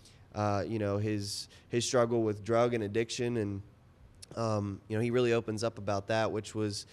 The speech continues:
an incredible conversation, um, for anybody, man. Doesn't matter if you struggle with drugs, alcohol, or whatever it is. We all have things that we, you know, have to overcome and, and, you know, get through in life.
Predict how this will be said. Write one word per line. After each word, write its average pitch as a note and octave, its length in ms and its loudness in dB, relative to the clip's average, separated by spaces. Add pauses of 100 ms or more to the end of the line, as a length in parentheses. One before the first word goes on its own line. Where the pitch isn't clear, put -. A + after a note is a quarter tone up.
(300)
an B2+ 80 -2
incredible C3 580 4
conversation, A2 1000 0
um, G2+ 400 0
for G#2 200 -4 (120)
anybody, G#2 580 0
man. G#2 220 -2
Doesn't C3+ 240 0
matter A#2+ 200 4
if A2+ 100 -2
you G#2+ 60 -6
struggle A2+ 380 0
with G#2+ 220 -2 (260)
drugs, A#2 360 2
alcohol, A2 760 2 (240)
or G#2 100 -2
whatever C3 340 6
it A#2 60 4
is. A#2 140 4
We A#2 100 2
all C3 200 8
have - 80 -6
things B2+ 300 2
that G#2+ 100 0
we, A2 420 -2
you A2 80 -4
know, G#2 120 2
have A#2+ 200 0
to F2+ 80 0
overcome A2 540 0
and, G#2 220 -4 (120)
and, G#2 420 -2
you G#2 100 -6
know, G2 80 -2
get B2+ 240 0
through B2+ 180 6
in G#2+ 120 4
life. A#2+ 340 4